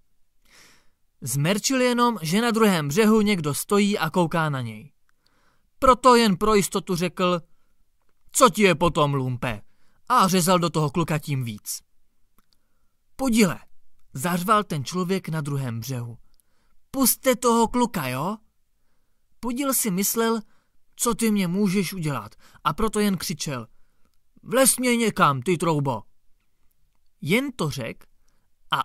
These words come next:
už ležel na zemi se strašnou bolestí v levém rameni.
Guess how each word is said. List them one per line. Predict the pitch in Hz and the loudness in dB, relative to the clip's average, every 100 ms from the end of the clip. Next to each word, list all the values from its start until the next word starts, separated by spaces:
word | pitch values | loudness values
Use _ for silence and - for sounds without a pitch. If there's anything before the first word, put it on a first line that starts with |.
| _ | _
už | 269 262 - | 0 0 0
ležel | 202 214 170 180 | 2 2 4 2
na | 151 180 | 2 2
zemi | 196 190 | 2 0
se | 185 147 | -2 -4
strašnou | - 196 - 180 160 | -6 -6 -6 -4 -2
bolestí | 160 151 - 160 | -2 -2 -4 -4
v | 139 | -2
levém | 135 135 | -2 -2
rameni. | 127 120 110 101 | -4 -6 -10 -16